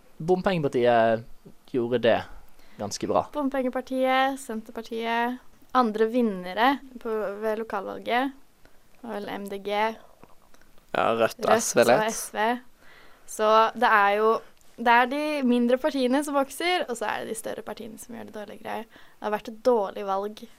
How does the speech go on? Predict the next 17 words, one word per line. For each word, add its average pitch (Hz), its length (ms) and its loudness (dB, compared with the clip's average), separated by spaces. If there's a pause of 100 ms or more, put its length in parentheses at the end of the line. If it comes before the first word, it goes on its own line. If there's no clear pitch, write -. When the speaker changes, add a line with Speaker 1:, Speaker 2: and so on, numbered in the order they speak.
(380)
Speaker 2:
for 196 320 -6
både 190 360 -6
Arbeiderpartiet 202 720 -14
og, 190 380 -14 (340)
og 214 160 -10
Høyre. 214 320 -4 (880)
Ehm, 240 560 0 (140)
men 262 200 2 (160)
hva 247 220 4
slags 240 220 -6
strategier 240 540 -2
var 196 160 -4
det 190 200 -8 (100)
Arbeiderpartiet 190 560 -10
og 202 80 -12
Høyre 165 220 -14 (800)
hadde? 214 220 -14